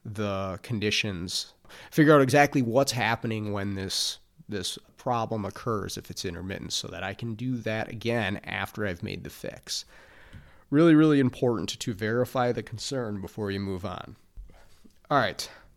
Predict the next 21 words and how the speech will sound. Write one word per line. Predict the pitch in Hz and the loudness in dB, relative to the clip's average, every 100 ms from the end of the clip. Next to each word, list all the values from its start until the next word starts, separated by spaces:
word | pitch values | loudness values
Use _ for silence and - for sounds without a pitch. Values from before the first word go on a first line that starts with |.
| - - _ - | -20 -20 _ -10
Uh, | 113 117 | -6 -2
number | 117 151 185 | 0 2 0
four, | 175 160 127 127 165 - _ _ _ _ _ _ _ _ _ _ _ - | 0 2 2 2 0 -8 _ _ _ _ _ _ _ _ _ _ _ -16
uh, | 120 113 | -12 -10
before | 110 110 123 | -10 -6 -4
I | 117 | -2
get | 113 113 | -2 -2
under | 113 | 0
the | 110 | 0
hood | 110 113 117 | 0 0 0
and | |
start | 110 117 107 | 0 -2 -2
doing | 120 117 | -2 -2
any | 117 120 - | -4 -6 -6
actual | 98 110 - 120 | -6 -6 -8 -10
testing, | 117 - 165 - 131 110 123 160 - - - - _ _ - | -10 -6 -4 -4 -2 -2 -2 -4 -8 -20 -20 -20 _ _ -6
I'm | 117 135 | 0 2
going | 139 151 | 2 2
to | |
check | 156 - 92 - | 0 -4 -4 -8
for | - 107 92 107 135 | -12 -10 -6 -6 -8